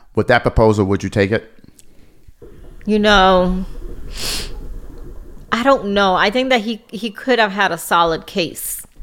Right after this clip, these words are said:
Speaker 2: I think he could have proven that it was self-defense. But I get why he would take it. Because, you know, we've experienced that, where I'm not gonna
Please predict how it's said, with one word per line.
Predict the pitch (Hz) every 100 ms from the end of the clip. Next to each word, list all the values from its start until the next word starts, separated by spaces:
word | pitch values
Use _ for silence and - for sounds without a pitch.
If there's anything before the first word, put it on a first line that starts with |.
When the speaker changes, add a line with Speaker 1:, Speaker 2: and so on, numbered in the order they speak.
| - -
Speaker 2:
I | 208
think | 269
he | 240
could | 202 - 277
have | 247 226 190 -
proven | - 233 220 190 165 151 165
that | 196 170 127 - - - _ _ _ _ _
it | 214 208
was | 180 180 165
self-defense. | - 175 143 - 156 82 65 - - - - - _ - - -
But | 262
I | 226
get | 202 175 226 -
why | 185 202 185 175 175 170 185 - _ _ _
he | - 254
would | 214 196 190
take | - - 208 175 -
it. | 110 - - _ _ _
Because, | - 247 202
you | 247
know, | 220
we've | 220
experienced | 185 - - 269 196 151 165
that, | - 98 - - -
where | - 190 208 196 190 185 185 165 - -
I'm | - 202
not | 226 214
gonna | 196 180